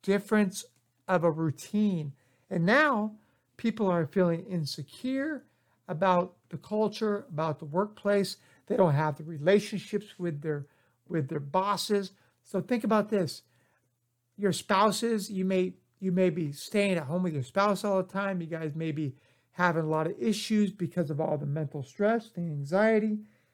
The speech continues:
And then you have the work relations, stress or lack thereof relations. You have friends you can't see.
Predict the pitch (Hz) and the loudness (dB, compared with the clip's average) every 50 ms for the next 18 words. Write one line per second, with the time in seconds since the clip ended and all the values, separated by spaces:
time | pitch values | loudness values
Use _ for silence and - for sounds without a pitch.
0 | _ _ _ _ _ - 185 160 151 160 175 180 170 170 170 165 147 123 143 175 | _ _ _ _ _ -6 -4 0 2 2 2 2 2 0 0 0 0 -2 -2 -2
1 | 170 160 151 143 143 135 143 147 143 139 151 180 208 208 214 - 208 190 190 196 | -2 -2 -2 -4 -8 -8 -10 -10 -8 -2 0 0 0 0 -2 -6 -4 -2 0 0
2 | 202 190 190 - 208 185 185 180 - - _ _ _ _ _ _ _ _ - - | 0 -2 -4 -4 -4 -4 -4 -6 -8 -16 _ _ _ _ _ _ _ _ -14 -14
3 | - - 226 269 208 202 208 - - - - 180 160 151 143 160 170 170 165 - | -4 0 2 2 2 2 0 -4 -12 -10 -6 -4 -2 -2 0 2 2 2 0 -2
4 | _ - 170 165 160 160 170 190 202 202 208 202 208 214 214 208 214 233 226 220 | _ 0 2 2 4 4 4 4 4 2 2 4 4 4 4 2 0 -4 -6 -6
5 | - - _ _ _ _ _ _ _ _ _ _ _ _ _ _ _ _ _ _ | -8 -12 _ _ _ _ _ _ _ _ _ _ _ _ _ _ _ _ _ _
6 | _ _ _ _ - - _ 151 151 160 151 151 151 143 - - - _ - 180 | _ _ _ _ -20 -10 _ -2 2 4 4 4 4 2 0 -2 -4 _ 2 2
7 | 190 196 208 208 - 185 175 139 - - 165 165 165 - - - - - - - | 2 2 0 -4 -4 -4 -6 -6 -4 -6 -6 -6 -6 -8 -14 -18 -14 -12 -8 -4
8 | 214 214 214 214 214 214 | -2 0 0 0 0 -2